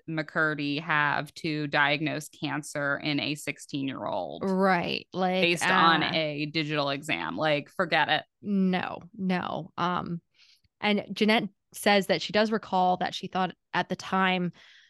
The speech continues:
Speaker 2: uh, she definitely didn't want cancer, you know, and because her mom had it, oh, she must know what to look for, which is just such a twisted,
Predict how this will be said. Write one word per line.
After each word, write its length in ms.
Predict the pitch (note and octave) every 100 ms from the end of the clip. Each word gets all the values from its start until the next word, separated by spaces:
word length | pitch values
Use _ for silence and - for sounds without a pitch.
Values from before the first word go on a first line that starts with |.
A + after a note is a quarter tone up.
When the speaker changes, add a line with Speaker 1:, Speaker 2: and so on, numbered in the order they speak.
| _
Speaker 2:
uh, 220 | - F3+ -
she 180 | - G3+
definitely 320 | G#3 - F#3+
didn't 200 | G3 D#3+
want 260 | F3 C4+ C4
cancer, 680 | F#3+ D3+ E3+ F#3 E3+ G3 - - _
you 100 | -
know, 140 | G3 F#3+
and 140 | F#3
because 220 | F3+ G3
her 80 | F3
mom 200 | F3 F3
had 320 | E3+ G#3 A#3+
it, 160 | G#3 F#3+
oh, 200 | A3+ A3
she 220 | G3+ - G#3
must 340 | F#3+ G3 -
know 480 | F#3+ F#3 F3 F3 E3+ _
what 280 | E3 F3 -
to 120 | -
look 240 | E3+ D#3+ -
for, 500 | - - - - F3 _ _ _ _ _ _ _ _
which 160 | G#3 A3
is 160 | F3
just 200 | G#3+ G3+
such 320 | - G#3+ G#3+ -
a 160 | - F#3
twisted, 560 | - G3 - F3+ F3+